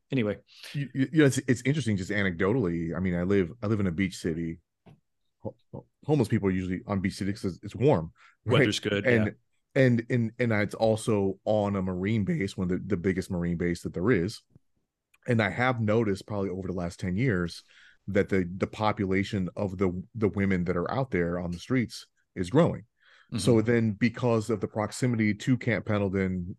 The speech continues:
Speaker 2: and the number of women that are out there, it's, it's, uh, you know, perhaps that this is the, a, a veteran problem. And it's,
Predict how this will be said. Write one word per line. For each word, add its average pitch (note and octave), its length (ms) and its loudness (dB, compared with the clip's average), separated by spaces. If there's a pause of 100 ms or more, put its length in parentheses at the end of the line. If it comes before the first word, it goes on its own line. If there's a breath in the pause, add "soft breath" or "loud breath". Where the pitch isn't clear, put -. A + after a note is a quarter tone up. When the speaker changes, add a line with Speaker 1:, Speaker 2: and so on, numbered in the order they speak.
Speaker 2:
and G#2 240 0
the G2 40 -2
number F#2+ 260 -2
of F2 80 -6
women F#2 180 -2
that F2+ 100 -4
are F2 120 0
out E2+ 100 -6
there, F2 200 -4
it's, - 220 -10 (460 soft breath)
it's, G2 260 -4
uh, G2+ 340 -6 (420)
you D3 80 0
know, F#2+ 260 0
perhaps - 760 0
that G#2 300 2
this G#2+ 220 0
is G2+ 140 -2
the, G#2 120 4
a, G#2+ 120 4 (160)
a - 20 4
veteran F#2+ 460 2
problem. G2 400 -2
And E2+ 180 -2
it's, - 320 -8